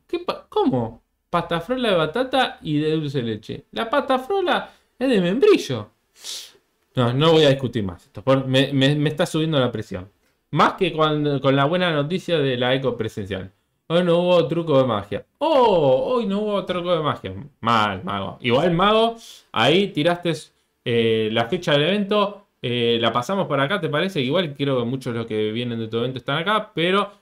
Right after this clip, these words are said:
el veintiocho de marzo el Mago hace un evento de Bug Bounty, así que los que estén interesados se contactan con el Mago, lo siguen en las redes, Soy el Mago en la mayoría,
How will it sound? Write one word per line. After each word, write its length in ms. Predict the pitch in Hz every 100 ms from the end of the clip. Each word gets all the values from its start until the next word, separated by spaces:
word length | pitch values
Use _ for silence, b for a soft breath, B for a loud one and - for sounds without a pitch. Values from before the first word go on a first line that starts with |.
| _
el 100 | 120
veintiocho 640 | 123 135 127 131 156 160 165
de 60 |
marzo 520 | 165 185 175 190 190 190
el 360 | 117 113 117
Mago 460 | 135 160 175 175 -
hace 260 | - 113 127
un 100 | 123
evento 640 | 143 175 175 175 202 202 B B _
de 140 | 110 104
Bug 200 | 139 147
Bounty, 520 | 170 175 180 202 196
así 240 | - 107 117
que 120 | 123
los 120 | 107
que 80 | -
estén 260 | 113 143 143
interesados 640 | 139 151 156 170 233 226
se 100 | 175
contactan 480 | 113 110 143 139 143
con 160 | 135 139
el 100 | 151
Mago, 280 | 208 220
lo 140 | 180 113
siguen 300 | - 139 131
en 140 | 123
las 160 | 135 156
redes, 360 | 208 208 190
Soy 240 | - 156 143
el 120 | 151
Mago 300 | 190 202 190
en 100 | 131
la 80 | 123
mayoría, 600 | 117 - 160 214 233 233